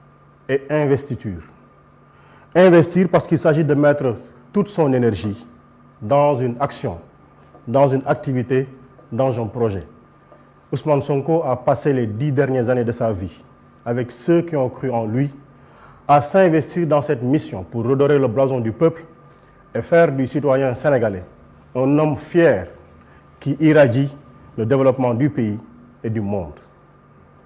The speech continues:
Le clou de cette mission a toujours été notre ambition de participer à un choix définitif. Il s'agit du choix qui va intervenir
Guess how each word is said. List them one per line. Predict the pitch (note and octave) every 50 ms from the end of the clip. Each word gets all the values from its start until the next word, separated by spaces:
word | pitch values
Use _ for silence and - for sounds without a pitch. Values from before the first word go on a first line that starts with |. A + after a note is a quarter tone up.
| - - - - - - - _ _ _ _ -
Le | C3 D#3 E3
clou | D#3+ - - - A#3+ A#3+ C#4 C#4 C#4 C4+ A3 E3
de | F3+ E3
cette | - - F3 E3 D#3+ - - -
mission | - D3+ E3 D3 - - C#3 - D#2 - - - - - _ _ _ _ _ _ _ _ _ _ _ -
a | C#3 D3+ D#3
toujours | D#3 - G#3 F3+ F#3 G3+ F#3+
été | E3+ - F3+ E3
notre | D3+ E3+ F#3+ - F#3
ambition | E3 D#3+ D#3+ D3+ D3 C#3 C3 - - E3 D#3+ E3 F3 E3+ - - - - - - _ _ _ - - _ -
de | D3 C3+ A#2+ A#2 C3+ D#3+ D#3+ D#3 D3+ D#3 D#3 - - - - - - -
participer | - G3 F#3 F#3+ - F3 - - D3 A#2 - G2+ F#2 - - _ _ _ _ _ _ _ _ _ _ _ _ - -
à | F3 F#3 F#3 F#3+ G3+ G3 - - - -
un | F3 E3 E3
choix | D3 - - D#3 C3
définitif. | B2+ C#3+ D#3 - C#3 B2+ A2 - G#2 F2+ - - C3+
Il | C3+
s'agit | - - C#3+ C#3 C#3+ D#3+ D3
du | C3 C#3
choix | C3 - E3 D#3+ D#3 D3+
qui | D#3 D3
va | C3+ C#3 C3+ C#3
intervenir | D3 C3+ - D3 C3 A#2+ C3+ C3+ C#3 D3+ D#3 D#3+ D#3+